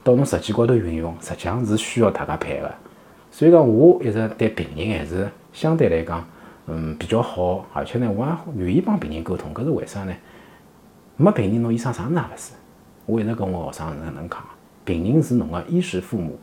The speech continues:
同时是你的教科书。没有病人，你什么都不是，对吧？葛末我今朝想到，想到啥就讲啥，否则就讲搿眼。葛末我总，总体的思路实际上是想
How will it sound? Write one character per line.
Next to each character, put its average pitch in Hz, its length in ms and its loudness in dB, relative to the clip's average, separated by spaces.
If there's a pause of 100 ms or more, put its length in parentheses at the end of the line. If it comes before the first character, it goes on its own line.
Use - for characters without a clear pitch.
(240)
同 156 260 2
时 95 200 -2
是 - 200 -2
你 82 140 -2
的 69 120 -8
教 - 260 0
科 90 180 -6
书。 85 240 -8 (580)
没 104 240 6
有 147 120 12
病 95 200 4
人， 76 180 -6
你 76 80 -10
什 - 220 -8
么 92 100 2
都 - 80 -2
不 80 80 -8
是， - 180 -8 (800)
对 76 100 -4
吧？ - 120 -10 (840)
葛 - 100 -12
末 90 260 -4 (280)
我 92 160 -6
今 104 160 -6
朝 92 260 2 (280)
想 104 180 -2
到， 120 300 2
想 110 160 0
到 123 80 4
啥 85 160 0
就 92 100 -2
讲 92 180 -4
啥， - 260 -4 (340)
否 98 100 -8
则 92 200 -2
就 92 260 -2 (160)
讲 110 140 2
搿 82 140 -8
眼。 80 220 -8 (320)
葛 135 80 -2
末 120 80 4
我 131 200 4
总， 151 260 0 (320)
总 147 260 -2
体 175 260 4
的 113 400 4
思 - 240 0
路 131 140 4
实 82 80 -4
际 - 60 -12
上 95 220 -6
是 92 240 -4
想 107 240 -4